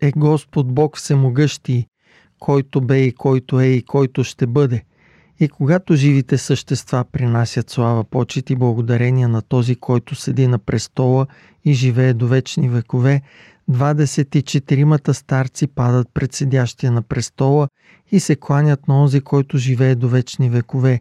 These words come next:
и полагат короните си пред престола, казвайки:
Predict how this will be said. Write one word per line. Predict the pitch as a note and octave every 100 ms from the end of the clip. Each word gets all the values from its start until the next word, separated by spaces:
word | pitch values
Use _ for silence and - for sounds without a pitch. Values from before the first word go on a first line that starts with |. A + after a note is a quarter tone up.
| - _ _ _
и | F3
полагат | C#3 D3+ C#3+ C3+ C#3+
короните | - D3 C#3+ C#3+ C#3+ C3+ D3+
си | - D3+
пред | - C#3 C#3 _
престола, | D3 C3+ - C#3 C#3 C3 - _ _
казвайки: | - D3+ C3 B2+ A#2+ - G#2+